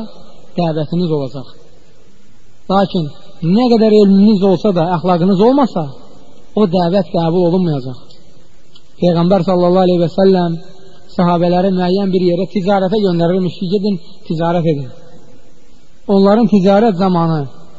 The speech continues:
göstərdiyi əxlaqın sayəsində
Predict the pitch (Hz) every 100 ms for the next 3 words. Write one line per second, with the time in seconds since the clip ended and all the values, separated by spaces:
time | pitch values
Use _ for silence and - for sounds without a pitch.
0 | - - - - - - - - - -
1 | - - - - 175 - 185 170 208 214
2 | 175 185 180 208 175 - 190 185 180 196
3 | 180 196